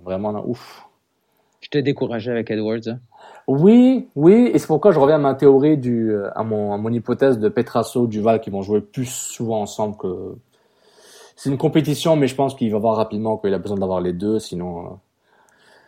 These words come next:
Speaker 1: encore une fois, on verra. Choignard, Salazar, euh, encore une fois, je parle beaucoup trop tôt.
Speaker 2: Salazar, on n'a pas parlé de Salazar, hein, mais il, il finit tout le temps de marquer un but, lui.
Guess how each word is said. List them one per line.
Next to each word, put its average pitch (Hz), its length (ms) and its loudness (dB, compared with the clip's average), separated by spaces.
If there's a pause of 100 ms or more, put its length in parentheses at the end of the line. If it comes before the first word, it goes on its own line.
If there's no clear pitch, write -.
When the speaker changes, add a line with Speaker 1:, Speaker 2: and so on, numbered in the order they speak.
(140)
Speaker 1:
encore - 200 2
une 175 60 0
fois, 156 120 -6
on 147 60 -2
verra. 135 320 0
Choignard, 123 380 -2
Salazar, 107 580 -4
euh, 101 80 -4
encore 98 260 0
une 120 60 0
fois, 131 220 2
je - 140 -10
parle 107 180 -4
beaucoup 123 220 -8
trop - 140 -8
tôt. - 60 -10
Speaker 2:
Salazar, 180 380 2
on 156 40 -2
n'a 165 80 0
pas 302 120 0
parlé 202 240 4
de 202 40 -4
Salazar, 170 500 2
hein, 208 100 0
mais 165 160 0
il, 165 200 -2
il 170 80 -2
finit 202 240 -4
tout 202 100 -4
le 185 40 -2
temps 180 80 0
de 175 60 -2
marquer 151 220 -4
un 135 80 -2
but, 127 160 -2
lui. 101 140 -8